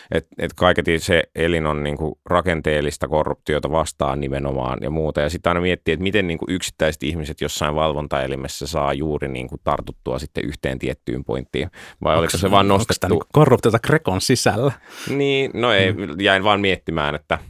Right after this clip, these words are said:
Speaker 1: se on, se
Speaker 2: Mm.
Speaker 1: tuli aika sopivalla hetkellä.
Speaker 2: Niin, no joo,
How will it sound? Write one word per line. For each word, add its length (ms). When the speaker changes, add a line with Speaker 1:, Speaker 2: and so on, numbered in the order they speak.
Speaker 1:
se 100
on, 180
se 160
Speaker 2:
Mm. 160
Speaker 1:
tuli 180
aika 160
sopivalla 460
hetkellä. 480
Speaker 2:
Niin, 340
no 100
joo, 280